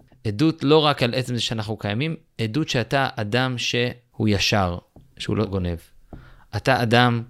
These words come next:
ששומר על הפה והלשון שלו, "לא תענה ואחי תשקר." אתה אדם שיש לו יום אחד שאתם ממש עדים עדות על בריאת העולם זה, זה לשמור שבת,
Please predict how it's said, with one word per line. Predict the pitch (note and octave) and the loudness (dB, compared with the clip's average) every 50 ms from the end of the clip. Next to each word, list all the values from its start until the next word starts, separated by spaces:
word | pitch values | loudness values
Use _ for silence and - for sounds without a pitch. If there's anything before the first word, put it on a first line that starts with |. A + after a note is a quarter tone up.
| - | -8
ששומר | - - A#2 G#2 - A#2 G#2+ A2 A2+ A2 | -4 -2 0 2 2 4 4 4 4 4
על | A2 | 4
הפה | G#2 G2+ - - A2+ A2 A2 A2 - - | 2 2 2 2 4 4 2 0 -2 -2
והלשון | G#2 F#2+ F2+ F2 F2 - - G#2+ G2 | 0 2 2 2 2 2 2 0 0
שלו, | - - - F2+ F2+ F2 E2+ - - - - - - - - | 0 0 0 0 0 -2 -4 -8 -14 -20 -20 -20 -10 -4 0
"לא | F#2 F2+ | 0 0
תענה | - - F2+ F2+ F#2 F#2+ F2+ | 0 0 0 0 2 2 2
ואחי | F#2 F#2 F2+ - G2 F#2 F2+ | 0 0 0 -2 -2 -4 -2
תשקר." | - - F#2 F2+ - - F2+ F2+ F2 - - - - _ _ - - | -2 -2 -4 -4 -4 -6 -6 -8 -8 -10 -16 -20 -20 _ _ -14 -10
אתה | - - B2 A#2+ | -4 -2 -2 0
אדם | A#2 A2 B2+ B2+ B2 A2+ A2 G#2+ - _ _ _ _ _ _ _ | 0 2 0 0 0 0 -4 -6 -10 _ _ _ _ _ _ _
שיש | - - B2 - - | -8 -4 -4 -2 0
לו | A#2+ | 2
יום | A2+ A2+ B2+ C3 B2 | 2 4 2 2 2
אחד | A2+ - - B2+ B2 A#2+ | 0 0 0 0 0 -2
שאתם | - G#2 - B2+ B2 A#2+ A2 G#2+ - - | -2 -2 -2 -2 -2 -2 -4 -8 -8 -4
ממש | A2 G#2 A2 B2 B2 - - - - A#2+ | -4 -2 -2 -2 -2 -4 -6 -4 -2 -2
עדים | A#2+ A2 C#3+ D3+ C3 G#2 F2+ F2 - _ _ _ _ _ _ _ - - - _ _ - | 2 4 4 4 4 2 -2 -8 -12 _ _ _ _ _ _ _ -20 -20 -20 _ _ -6
עדות | A2+ G#2+ A2+ D3+ F3 F3 - | -4 0 2 2 4 4 2
על | C#3 | 2
בריאת | B2 A2 A#2+ B2 C#3 C#3+ - C3 | 2 4 4 6 6 4 4 4
העולם | A2+ A2 A2 B2+ D#3+ F3 F3 E3+ | 2 4 4 4 4 4 2 2
זה, | D3 A#2 B2 C#3 D3 A#2+ - - | 0 0 0 0 0 -2 -4 -6
זה | B2 A#2 - C3 C3+ C3 | -6 -4 0 0 0 0
לשמור | B2 A2+ - C3 C#3 C#3 | 0 -2 -2 0 0 0
שבת, | - - B2+ A#2+ A#2+ G#2 F2 - - - | 0 0 0 0 0 0 -2 -6 -14 -20